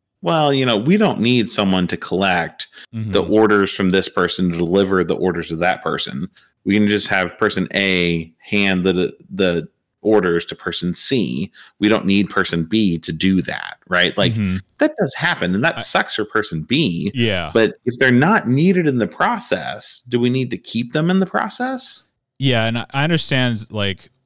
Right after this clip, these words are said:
Speaker 2: where efficiencies can happen, but I do think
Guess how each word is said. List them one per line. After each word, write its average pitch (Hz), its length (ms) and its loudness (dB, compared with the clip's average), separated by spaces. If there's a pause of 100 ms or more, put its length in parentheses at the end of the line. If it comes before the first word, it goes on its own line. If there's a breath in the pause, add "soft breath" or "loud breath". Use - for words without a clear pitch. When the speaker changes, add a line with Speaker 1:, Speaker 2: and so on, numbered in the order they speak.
(120)
Speaker 2:
where 95 200 -6
efficiencies 98 720 -4
can 104 120 -4
happen, 107 560 -4 (420)
but 98 320 -6
I 101 140 -4
do 98 220 -2
think 92 500 -6